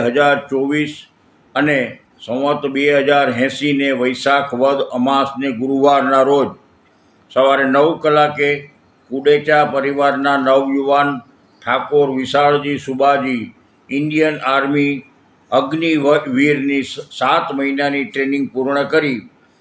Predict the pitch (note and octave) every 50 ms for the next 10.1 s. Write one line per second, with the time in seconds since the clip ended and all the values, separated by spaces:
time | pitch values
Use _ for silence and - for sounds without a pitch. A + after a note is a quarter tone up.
0 | _ _ _ _ - C#3 D#3 D3+ - D#3+ D#3+ D#3+ E3 D#3+ D3+ C#3 C3+ C#3+ C#3+ D3
1 | D3 D3 D3 D3 D3 D3 D3 D3 C#3+ C#3+ C#3 C#3+ C#3+ C#3 C#3 A2 A#2 A#2+ B2+ B2
2 | - C3+ C#3 C3+ A2 B2+ C#3 C#3 C3+ D3 D3 D3 D3 D3 - - _ _ _ _
3 | _ G#2 A#2 B2+ C#3+ D3 C#3+ C#3 C#3+ D3 C#3+ C#3+ C#3 C#3 C#3 C#3+ C#3 C#3 A#2+ G#2
4 | A#2 B2+ C3 C#3+ C#3+ D3 B2+ C3 C#3 C#3 B2 A2+ B2 C3+ C3 C3 C#3 C3+ C3 B2+
5 | A2 G2 A#2 B2+ B2+ B2+ C3 C3 A#2+ A#2 C3+ C3+ - C3 G#2 E2+ D#2+ - _ _
6 | _ _ _ _ _ _ _ _ _ _ _ _ _ _ _ _ _ _ _ -
7 | C#3 C#3+ D3+ C#3+ B2+ A2+ A2+ - - _ _ _ _ _ _ _ C#3+ D3 D3 -
8 | - - D#3 D3+ D3+ C#3 C3 C#3 D3+ D#3 - - C#3 C3 C3+ C#3+ D3 C#3+ C#3 D3
9 | C3+ B2 C3 C3+ C3+ C#3 C#3+ C#3+ C3+ B2+ B2+ B2+ B2+ C3 C3+ C3 B2 C3+ C3 -
10 | A2